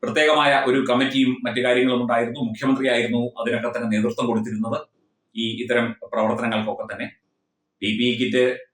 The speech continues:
മു-, മുന്നൂറ് രൂപ മുതൽ അവൈലബിൾ ആയിരുന്ന, ആ, സമയത്ത് പോലും ആയിരത്തി അഞ്ഞൂറ്റമ്പത് രൂപയുടെയും രണ്ടായിരം രൂപയുടെയും കിറ്റ് വാങ്ങി കോടിക്കണക്കിന് രൂപ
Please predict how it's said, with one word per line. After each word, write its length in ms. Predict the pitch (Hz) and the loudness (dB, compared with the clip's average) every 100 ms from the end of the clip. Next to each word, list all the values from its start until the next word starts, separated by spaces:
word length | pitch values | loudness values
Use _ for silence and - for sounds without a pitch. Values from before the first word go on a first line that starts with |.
| _ _ | _ _
മു-, 300 | 131 123 123 | -8 -4 -2
മുന്നൂറ് 420 | 120 123 147 165 160 | 0 2 4 4 4
രൂപ 200 | 156 151 | 4 4
മുതൽ 240 | 143 147 | 2 0
അവൈലബിൾ 420 | 123 135 143 139 | 0 2 2 2
ആയിരുന്ന, 440 | 131 127 120 110 - - 127 | 2 2 2 0 -4 -10 -6
ആ, 80 | 123 | -4
സമയത്ത് 400 | 120 127 127 120 | -2 0 0 0
പോലും 360 | 113 120 113 - 113 | 2 2 0 -6 -2
ആയിരത്തി 260 | 127 127 | 0 0
അഞ്ഞൂറ്റമ്പത് 460 | 123 120 123 117 113 | 0 0 0 0 0
രൂപയുടെയും 300 | 110 113 113 | 0 0 0
രണ്ടായിരം 380 | 104 123 123 107 | 0 0 0 0
രൂപയുടെയും 380 | 107 107 104 - | -2 -2 -6 -10
കിറ്റ് 160 | - | -6
വാങ്ങി 360 | 123 101 98 - _ _ - | -2 -2 -4 -12 _ _ -4
കോടിക്കണക്കിന് 560 | 127 135 127 113 113 | -2 0 -2 -4 -2
രൂപ 200 | 107 101 | 0 0